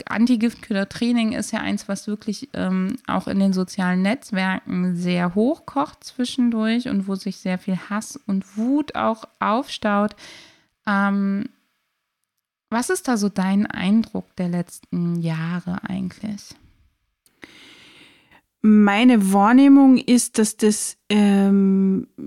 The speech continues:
Speaker 2: immer häufiger wird, dass es immer mehr Plattformen dafür gibt, also das, ähm,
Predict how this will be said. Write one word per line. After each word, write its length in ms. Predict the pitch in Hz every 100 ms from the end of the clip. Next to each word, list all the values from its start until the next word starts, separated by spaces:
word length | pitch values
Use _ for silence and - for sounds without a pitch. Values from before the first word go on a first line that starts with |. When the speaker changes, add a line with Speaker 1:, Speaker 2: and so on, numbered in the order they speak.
| - - - - _ _ _ _ -
Speaker 2:
immer 300 | 233 214 -
häufiger 540 | 196 202 214 269 262
wird, 180 | 262 254
dass 140 | 220
es 60 | -
immer 180 | 240 226
mehr 140 | 202
Plattformen 800 | 190 - 254 - - 262 262 254
dafür 300 | 240 233 254
gibt, 540 | 226 - 247 262 - -
also 480 | 214 - 220 208 202
das, 520 | 208 208 - - -
ähm, 600 | 208 196 196 202 196 202